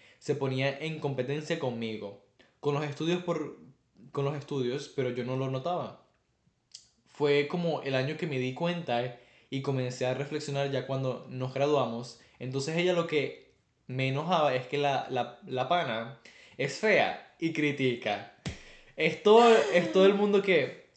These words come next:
le, todo el mundo que le cruce por el lado quiere como minimizar a las demás personas por cómo ella se siente y yo como que, "What the fuck". Y esta que es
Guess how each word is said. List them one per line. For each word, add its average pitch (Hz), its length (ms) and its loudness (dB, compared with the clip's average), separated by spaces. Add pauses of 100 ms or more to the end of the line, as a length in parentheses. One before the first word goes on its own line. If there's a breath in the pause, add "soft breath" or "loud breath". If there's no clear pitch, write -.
(140)
le, 147 180 4
todo 151 420 2
el 185 60 6
mundo 202 180 0
que 180 60 0
le 160 120 0
cruce 214 400 2
por 160 180 -2
el 143 100 2
lado 156 340 2
quiere 156 280 -2
como 165 260 -4
minimizar 135 640 -2
a 156 80 -2
las 151 140 2
demás 135 600 -4 (140)
personas 160 500 -4 (240)
por 139 220 -4
cómo 127 320 -4
ella 143 200 -4
se 160 120 -8
siente 135 420 -4 (120)
y 131 120 -6
yo 135 400 -2 (400)
como 139 280 -4
que, 120 160 -6
"What 107 200 -4
the 123 80 -4
fuck". - 280 -6 (1500 loud breath)
Y 147 140 4
esta 175 200 2
que 156 220 4
es 151 220 -6